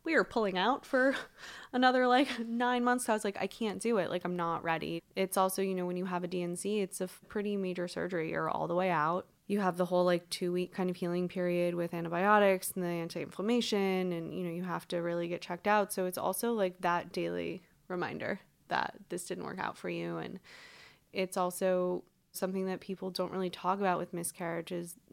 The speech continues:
The majority of them, there's nothing that the mother could or couldn't have done to prevent it. So I think what I had a hard time with when, you know, I was talking about letting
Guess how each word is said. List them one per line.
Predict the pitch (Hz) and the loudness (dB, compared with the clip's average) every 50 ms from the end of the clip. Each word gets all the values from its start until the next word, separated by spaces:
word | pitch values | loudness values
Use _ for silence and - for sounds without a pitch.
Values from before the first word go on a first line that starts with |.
| - - - | -18 -10 -6
The | 196 | -4
majority | 190 185 185 180 - - 170 185 202 233 233 202 190 180 180 - _ _ _ _ _ | -4 -2 -4 -4 -6 -4 -2 0 2 2 2 2 0 -2 -4 -6 _ _ _ _ _
of | - 185 185 196 214 214 202 185 175 | 2 4 4 4 4 0 -2 -4 -4
them, | 175 165 165 165 160 165 180 196 214 220 - _ _ _ _ _ _ _ | -4 -2 -2 -2 -2 -2 -4 -4 -6 -8 -10 _ _ _ _ _ _ _
there's | - 214 214 208 208 202 | 0 2 2 2 0 0
nothing | 202 202 196 190 180 180 - - 220 226 226 226 220 | 0 2 2 2 0 0 0 0 2 4 4 4 2
that | 208 196 - - | 2 0 0 0
the | - 190 | -2 0
mother | 190 185 185 180 175 185 180 180 180 | 0 0 0 0 2 2 0 0 -2
could | - - 208 185 185 | -4 0 0 2 2
or | 180 - 185 | 2 0 -4
couldn't | 180 - - 208 180 185 180 - | -4 -4 -6 -4 -4 -4 -6 -6
have | - 190 175 175 - | -8 -10 -10 -8 -8
done | - 175 156 160 175 175 175 - | -6 -6 -6 -4 -6 -6 -6 -6
to | - - 175 - - _ _ _ | -6 -6 -6 -8 -10 _ _ _
prevent | - - - 208 - 156 - 165 180 - | -10 -4 -4 -4 -2 -2 -6 -6 -4 -4
it. | 165 - - - - _ _ - - - - - - - - - - | -4 -4 -4 -8 -16 _ _ -20 -20 -20 -20 -20 -20 -20 -20 -14 -8
So | - - - 220 208 185 185 185 180 - - - _ | 0 4 6 6 8 6 6 4 2 -2 -8 -2 _
I | 202 202 196 | 2 2 2
think | - 202 196 | 0 -2 0
what | 196 214 - - | 0 0 2 4
I | 185 185 180 180 | 4 4 4 4
had | 185 180 196 190 | 2 0 0 0
a | 185 | 0
hard | - - 190 190 185 180 - | -2 -2 0 0 0 0 -2
time | - - 185 196 196 | -4 -2 -2 0 0
with | 190 185 175 - - | 0 -2 -2 -4 -6
when, | 180 175 175 170 - | -6 -4 -4 -6 -6
you | 190 190 | -6 -4
know, | 180 | -4
I | |
was | 175 180 - | -4 -6 -8
talking | - - 185 175 180 175 | -6 -6 -6 -4 -4 -4
about | 175 175 - | -6 -4 -4
letting | 180 180 170 180 175 175 - - - | -4 -4 -4 -4 -6 -6 -8 -10 -14